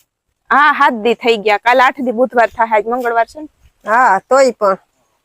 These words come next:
Speaker 1: પણ હવે તમારા પ્રિયલ છે એટલે વાંધો નહીં આવે.
Speaker 2: હા.
Speaker 1: ને હા, ભાભી આવો તો આ બાજુ, ભાભી ને પિયર જાવું, તો બે દી રહીને જાજો. એટલે અમે જો આમ જઈએ ને તરત ન જાતા, એટલે આને જરીક સુનકાર ના થાય.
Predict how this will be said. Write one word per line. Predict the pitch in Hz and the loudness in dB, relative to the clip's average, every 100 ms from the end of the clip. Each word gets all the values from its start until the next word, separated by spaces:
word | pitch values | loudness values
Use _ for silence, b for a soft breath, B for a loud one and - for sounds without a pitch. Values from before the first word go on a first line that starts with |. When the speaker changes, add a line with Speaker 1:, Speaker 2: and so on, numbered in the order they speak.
| _ _ b _ - | _ _ b _ -4
Speaker 1:
પણ | 339 | 0
હવે | 330 349 | 2 2
તમારા | 349 339 330 302 | 2 2 2 0
પ્રિયલ | 311 330 294 | 2 2 2
છે | 269 285 | 0 0
એટલે | 262 254 277 330 _ _ - | 0 0 -2 -2 _ _ -4
વાંધો | 247 254 254 | -4 -2 -2
નહીં | 285 311 | 0 2
આવે. | 277 262 | 2 2
Speaker 2:
હા. | 269 _ _ _ | -2 _ _ _
Speaker 1:
ને | 233 | 0
હા, | 269 277 320 277 | 2 4 4 2
ભાભી | 214 330 427 | 0 0 4
આવો | 370 392 | 4 2
તો | 415 | 2
આ | 392 | 2
બાજુ, | 392 381 415 | 2 0 0
ભાભી | 311 311 320 | 0 0 0
ને | 330 302 | 2 2
પિયર | 269 302 311 269 | 0 0 0 2
જાવું, | 302 330 359 | 2 2 0
તો | 285 269 | 0 2
બે | 302 | 2
દી | 311 311 | 2 2
રહીને | 311 302 | 0 2
જાજો. | 302 311 370 | 0 2 2
એટલે | 330 294 | 2 2
અમે | 262 330 | 0 0
જો | 330 349 | 2 2
આમ | 320 - | 0 -4
જઈએ | 247 320 349 | 0 2 2
ને | 339 | 2
તરત | 294 370 - | 2 2 2
ન | 415 | 2
જાતા, | 381 349 - | 2 2 2
એટલે | 320 269 | 2 2
આને | 269 339 | 0 0
જરીક | 320 330 | -2 -2
સુનકાર | 370 381 330 | 0 2 2
ના | 277 262 | 2 0
થાય. | 247 | 0